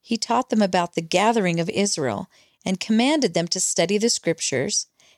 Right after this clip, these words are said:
and to keep their own records. How can we follow these teachings today? Search the prophets. The Savior commanded the Nephites to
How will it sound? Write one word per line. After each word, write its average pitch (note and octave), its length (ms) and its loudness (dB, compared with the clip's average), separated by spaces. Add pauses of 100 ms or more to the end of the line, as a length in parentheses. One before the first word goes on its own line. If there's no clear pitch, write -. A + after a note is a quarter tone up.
(100)
and F#3 140 -2
to - 80 -6
keep - 300 -2
their G3 180 4
own F3+ 120 0
records. - 600 -2 (500)
How A#3+ 220 -2
can G#3+ 220 0
we C4+ 120 4
follow F3 380 2
these G3+ 220 0
teachings - 500 -4
today? A#3+ 560 -2 (1400)
Search - 560 0
the D#3 80 -2
prophets. - 760 -2 (680)
The F#3 80 -2
Savior C#4+ 380 4
commanded F3+ 460 0
the F3 80 2
Nephites F3 560 2
to F3 340 2